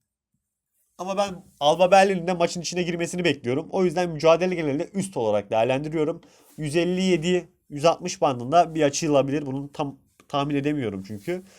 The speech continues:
Alba Berlin son formu yüksek olduğundan dolayı biraz yüksek açılabilir. Fakat mücadele genelinde ben üste gitmesini bekliyorum. Toplamda altı maçım vardı.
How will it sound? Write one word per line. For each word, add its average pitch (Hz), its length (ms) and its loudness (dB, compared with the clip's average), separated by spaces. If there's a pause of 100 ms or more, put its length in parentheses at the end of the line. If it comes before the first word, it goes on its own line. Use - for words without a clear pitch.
(200)
Alba 135 240 2
Berlin 147 180 0
son 143 240 -6
formu 143 300 -2
yüksek 139 300 -8
olduğundan 147 380 -4
dolayı 135 340 -4 (280)
biraz 156 260 0
yüksek 139 220 -6
açılabilir. 139 420 -4
Fakat 180 300 -2
mücadele 156 420 0
genelinde 123 360 -6
ben 160 120 -6
üste 151 260 -12
gitmesini 135 380 -14
bekliyorum. 101 440 -8 (1900)
Toplamda 214 440 4
altı 226 240 8
maçım 233 300 0
vardı. 190 380 2